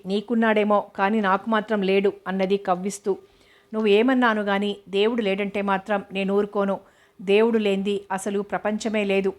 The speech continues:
ఆయన ఆజ్ఞ, ఆజ్ఞ లేనిది ఆఖరికి పరమాణువు కూడా కదలదు తెలుసా?" అన్నాడు కోపంగా.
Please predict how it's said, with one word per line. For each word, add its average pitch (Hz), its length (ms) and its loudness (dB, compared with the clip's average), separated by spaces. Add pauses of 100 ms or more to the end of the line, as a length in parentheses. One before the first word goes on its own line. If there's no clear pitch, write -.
(360)
ఆయన 220 260 4
ఆజ్ఞ, 233 380 2 (240)
ఆజ్ఞ 214 320 -2
లేనిది 202 500 -2 (360)
ఆఖరికి 208 680 -2 (120)
పరమాణువు 226 440 2
కూడా 208 300 0
కదలదు 196 500 0 (100)
తెలుసా?" 196 460 0 (380)
అన్నాడు 196 320 -2
కోపంగా. 196 640 -2